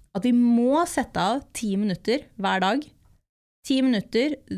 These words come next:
altså du kan godt holde babyen samtidig, skal ikke legge fra deg eller noe, den er med, men at vi har ti minutter hvor vi prater sammen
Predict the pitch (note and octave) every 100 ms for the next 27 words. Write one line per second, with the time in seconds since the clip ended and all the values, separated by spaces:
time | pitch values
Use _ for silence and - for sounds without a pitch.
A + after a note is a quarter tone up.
0 | - - A3 G#3+ G#3+ G#3 - C#4+ F#3 E3+
1 | E3+ D3+ D#3 F3 D#3+ F#3 G3+ F3+ A#3 F3
2 | C#3+ D3 E3 G3+ G3+ F3+ G#3+ G3 A3+ C4+
3 | A3 G#3 G3+ G#3+ G#3 A#3 G#3+ F#3 G3 E3+
4 | B3 C#4+ G3 F#3+ F#3 G#3+ - F#3 - -
5 | D3 D#3+ G3